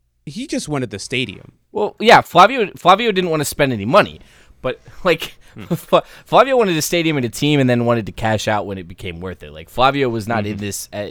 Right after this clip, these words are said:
Speaker 2: to continually make money because Flavio is not, like, rich like the Wilfs and the DeVosses are rich.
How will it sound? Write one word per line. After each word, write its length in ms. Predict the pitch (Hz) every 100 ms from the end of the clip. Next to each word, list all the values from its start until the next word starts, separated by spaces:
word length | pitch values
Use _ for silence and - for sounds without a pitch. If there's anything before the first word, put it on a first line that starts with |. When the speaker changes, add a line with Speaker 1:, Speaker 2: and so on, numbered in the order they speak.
| -
Speaker 2:
to 120 | -
continually 480 | 90 82 107 107 101
make 200 | 98 98
money 280 | 104 98 90 - -
because 220 | - 113 -
Flavio 360 | 180 190 185
is 100 | 135
not, 200 | 131 127
like, 320 | 110 110 - _ - _ _ _ _ _ _ 101
rich 420 | 120 123 - - -
like 300 | 107 101 -
the 100 | 101
Wilfs 320 | 104 98 -
and 80 | 98
the 60 |
DeVosses 500 | 87 87 82 78 80
are 80 | 76
rich. 460 | 67 - - -